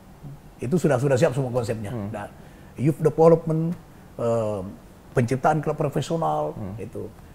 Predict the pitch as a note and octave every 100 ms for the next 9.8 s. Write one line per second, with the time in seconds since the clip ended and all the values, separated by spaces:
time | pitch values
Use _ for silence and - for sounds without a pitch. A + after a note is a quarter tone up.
0 | - - - B2 A#2 B2 - C3 D3 D3+
1 | D3+ D3 C#3+ C3+ B2+ B2 B2 C3 C#3 C#3
2 | D#3 E3 C#3 B2+ B2 A#2 A2+ A2 A#2+ A#2+
3 | D3+ D3 C#3+ D3 D3+ E3 D3+ D3+ - -
4 | - C#4 - - C4 A#3+ A#3 C4 C#4+ C4
5 | C4+ A3 - G#2 G2+ G#2 C3+ A#2+ F#2 F#2
6 | D4 F4 E4 D#4 A#3 A#3+ F3 - - -
7 | F3+ F3+ B2 G#2 G2+ G2 D3 G3 C#3 -
8 | - - - - - - - G2+ F2+ E2
9 | - - G3+ G#3 A3+ - F4